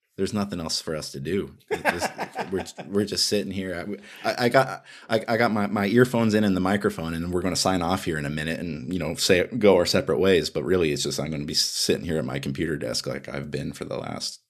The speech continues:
Speaker 1: three weeks. And boy, this is getting dark. I, I
Speaker 2: You need to get some golf in, man. Come on out.
Speaker 1: <laughs>
Speaker 2: I've been playing golf, dude.
Speaker 1: Have you been?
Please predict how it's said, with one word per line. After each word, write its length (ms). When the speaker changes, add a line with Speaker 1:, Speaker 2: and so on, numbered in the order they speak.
Speaker 1:
three 200
weeks. 420
And 240
boy, 160
this 160
is 40
getting 280
dark. 400
I, 60
I 180
Speaker 2:
You 60
need 100
to 80
get 140
some 160
golf 340
in, 160
man. 280
Come 200
on 60
out. 220
Speaker 1:
<laughs> 340
Speaker 2:
I've 140
been 120
playing 220
golf, 300
dude. 60
Speaker 1:
Have 80
you 100
been? 160